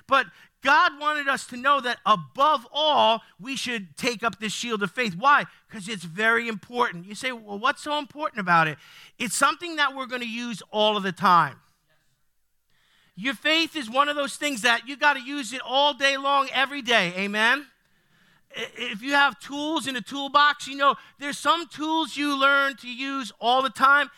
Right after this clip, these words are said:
and there's some tools that are specialty tools that you need for special situations, right? Anybody ever have tools, seen pictures? Any, anybody fix anything anymore? Yeah. Diane's raising her hand. Jerry, smack her for me, will you please?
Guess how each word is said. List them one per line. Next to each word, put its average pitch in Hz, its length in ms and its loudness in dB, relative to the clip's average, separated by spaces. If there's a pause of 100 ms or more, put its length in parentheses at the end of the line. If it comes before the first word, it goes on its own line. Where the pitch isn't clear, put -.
(140)
and 285 120 -10
there's 294 140 -6
some 330 220 -2
tools 311 320 -6
that 302 120 -10
are 285 60 -8
specialty 262 580 -6
tools 208 300 -6
that 208 140 -4
you 214 120 -10
need 233 280 -6 (200)
for 226 160 -2
special 240 440 -2
situations, 220 840 -4
right? 190 300 2 (300)
Anybody 214 440 -6
ever 214 120 -2
have 208 220 0
tools, 175 380 -8
seen 180 240 -6
pictures? 139 520 -8
Any, 160 220 -12 (260)
anybody 262 300 -2
fix 233 340 -4
anything 170 400 -2
anymore? 147 560 -6 (600)
Yeah. 117 140 -20 (840)
Diane's 156 420 -2
raising 131 300 -8
her 123 100 -18
hand. 120 240 -18
Jerry, 160 220 -4
smack 175 320 -6
her 120 100 -18
for 131 140 -20
me, 120 100 -18
will 135 120 -20
you 160 100 -20
please? 170 220 -18